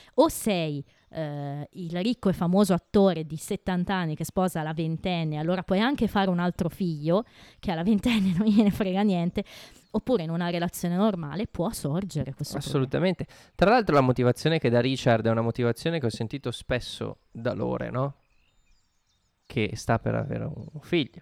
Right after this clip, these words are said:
Speaker 2: il nostro chef di fiducia.
Speaker 1: Ah.
Speaker 2: Si poteva dire?
Speaker 1: Certo.
Speaker 2: Non si può dire?
Speaker 1: Sì, ormai, dai.
Speaker 2: Ormai.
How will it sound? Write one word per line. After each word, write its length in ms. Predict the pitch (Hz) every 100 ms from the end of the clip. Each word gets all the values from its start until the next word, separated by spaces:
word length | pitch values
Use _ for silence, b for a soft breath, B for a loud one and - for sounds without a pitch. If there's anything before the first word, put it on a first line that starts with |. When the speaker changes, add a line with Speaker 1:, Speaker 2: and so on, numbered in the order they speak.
| _
Speaker 2:
il 80 | -
nostro 380 | 113 113 - 113
chef 480 | 107 - - - 120
di 140 | 113
fiducia. 360 | - - - - _ -
Speaker 1:
Ah. 300 | 180 175 160
Speaker 2:
Si 140 | -
poteva 320 | 120 127 123 123
dire? 380 | 131 117 139 147
Speaker 1:
Certo. 220 | - 190
Speaker 2:
Non 80 | 120
si 120 | - 185
può 120 | 120
dire? 260 | 117 120 135 B -
Speaker 1:
Sì, 320 | - 143 190
ormai, 500 | 226 165 156 151 208
dai. 260 | 165 165
Speaker 2:
Ormai. 140 | 175